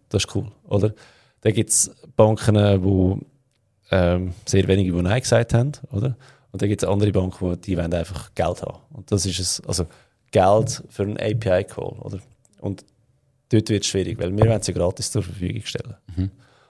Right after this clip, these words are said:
Speaker 1: Und wenn du einen, äh, Businessplan hast, à la gratis, aber jemand will dir Geld für die Basisfunktion von deiner App,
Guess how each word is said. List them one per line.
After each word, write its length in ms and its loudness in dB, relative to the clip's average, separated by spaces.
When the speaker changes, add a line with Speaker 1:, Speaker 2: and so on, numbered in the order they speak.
Speaker 1:
Und 160 -4
wenn 160 0
du 160 2
einen, 160 0
äh, 160 0
Businessplan 580 0
hast, 200 0
à 120 -2
la 380 0
gratis, 720 -2
aber 240 -6
jemand 160 -2
will 160 -4
dir 200 -4
Geld 360 2
für 200 0
die 80 -10
Basisfunktion 800 4
von 100 -2
deiner 280 2
App, 360 0